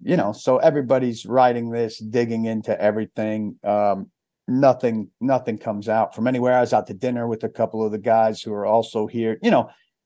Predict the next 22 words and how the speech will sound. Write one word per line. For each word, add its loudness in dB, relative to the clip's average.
it's 4
a 8
minimum 4
number 2
of -2
outlets. -6
Uh, 2
uh, 0
the -4
Tennessean's 0
here. -2
Um, -4
E 4
S 0
P -4
N -2
is -8
here. -4
Jim -2
Wyatt's 2
obviously -2
here. -2